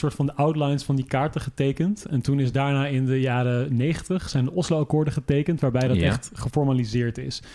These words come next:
Speaker 2: Oké.
Speaker 1: Dus dan heb je een
Speaker 2: Ja.
Speaker 1: stukje in het westen van Isra-, van Israël, de Gazastrook, en in het oosten, dus de westelijke Jordaanoever, waar Palestijnen een soort van zelfbeschikking hebben.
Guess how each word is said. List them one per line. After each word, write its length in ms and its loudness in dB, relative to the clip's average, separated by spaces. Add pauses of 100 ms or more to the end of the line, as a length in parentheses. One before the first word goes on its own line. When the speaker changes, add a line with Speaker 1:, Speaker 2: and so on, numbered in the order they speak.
(140)
Speaker 2:
Oké. 180 2
Speaker 1:
Dus 80 4
dan 100 2
heb 120 2
je 80 2
een 120 2
Speaker 2:
Ja. 80 0
Speaker 1:
stukje 320 0
in 120 0
het 140 -2
westen 300 0
van 180 0
Isra-, 320 -4
van 140 -2
Israël, 320 2
de 60 2
Gazastrook, 720 -2
en 80 2
in 60 2
het 120 -2
oosten, 300 0
dus 100 -6
de 80 -2
westelijke 340 0
Jordaanoever, 640 2 (360)
waar 240 2
Palestijnen 460 0
een 60 2
soort 220 -4
van 280 0
zelfbeschikking 800 -2
hebben. 220 -8